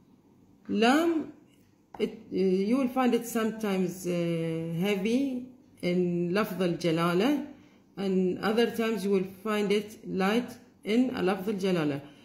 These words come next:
So Lam, you will find it heavy or light only in Lafz al-Jalala. Otherwise, it is always light. For the Ra, it is according to the Haraka. The Haraka is the sign that you will find it on,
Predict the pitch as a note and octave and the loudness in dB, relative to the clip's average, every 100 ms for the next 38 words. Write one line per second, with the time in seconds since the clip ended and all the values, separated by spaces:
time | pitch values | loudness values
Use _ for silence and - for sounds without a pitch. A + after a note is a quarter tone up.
0 | - - G#3 F#3+ F#3+ G#3+ C#4+ D#4 B3 - | -20 -8 0 2 4 4 4 2 0 -4
1 | F#3+ G#3 G3 G#3 G3 F3+ F3 F#3+ A3 F#3 | -2 0 0 -2 -2 -2 0 0 2 2
2 | F3 G#3 B3+ B3+ C#4 D#4+ - - - G#3+ | 0 0 0 2 2 0 -2 -14 -8 2
3 | B3+ C4+ G3+ F#3+ G#3+ G3+ G3 E3 D#3+ D3 | 2 2 2 2 0 -2 -2 0 0 -2
4 | C#3+ F#3 F#3+ G3+ A3+ A#3+ G3+ G3 - G#3 | -2 -2 0 0 2 0 0 -4 -2 -2
5 | A3 A3 G#3 A#3+ C#4 G3+ F#3 F3 C#3+ - | -2 -2 2 2 2 0 -4 -2 -4 -6
6 | - - - _ _ _ _ _ _ - | -18 -20 -20 _ _ _ _ _ _ -20
7 | _ - _ - G#3+ A3+ B3+ A3+ B3 C#4+ | _ -20 _ -4 0 4 4 4 4 4
8 | D#4 D4 - - _ _ _ - A3+ A3 | 0 -6 -12 -20 _ _ _ -8 -6 -4
9 | - - C4+ C4 C4+ B3 A#3+ A#3+ G3+ F#3+ | -4 -2 0 0 0 0 0 0 0 -2
10 | - G3 E3+ E3+ D#3 D#3+ F3+ G3 A#3+ B3 | -2 -2 -2 -2 -6 -4 -4 0 2 2
11 | B3 G3 F3 F#3 - G#3+ A#3 A3 F#3 F#3 | 2 2 0 -4 -4 -2 0 0 -2 -2
12 | G#3 F#3+ G3+ G3 G3+ G3+ G3 - G3+ | -2 0 -2 0 0 -2 -8 -4 -2